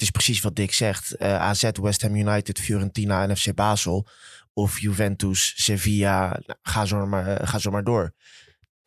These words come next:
A S Roma, dat zijn toch grotere clubs die meer tot de verbeelding spreken. Die de afgelopen jaren met enige regelmaat in de Champions League gezeten hebben. Dus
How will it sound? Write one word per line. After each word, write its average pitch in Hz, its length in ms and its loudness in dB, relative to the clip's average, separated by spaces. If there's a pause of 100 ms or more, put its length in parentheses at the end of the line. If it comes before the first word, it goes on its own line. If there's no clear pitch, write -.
(160)
A 98 140 2
S 101 80 0
Roma, 104 440 2
dat 110 120 -4
zijn 113 300 0
toch - 320 0
grotere 117 420 0
clubs 113 300 -2
die 113 140 -4
meer 117 200 0
tot - 100 -10
de 110 60 -4
verbeelding 110 460 2
spreken. 107 380 0
Die 104 100 -2
de 104 60 0
afgelopen 107 500 0
jaren 101 300 2
met 104 100 -2
enige 107 320 0
regelmaat 110 420 0
in 127 60 0
de 127 80 -2
Champions 135 360 0
League 123 180 -2
gezeten 110 380 0
hebben. 104 380 0 (460)
Dus 110 300 -2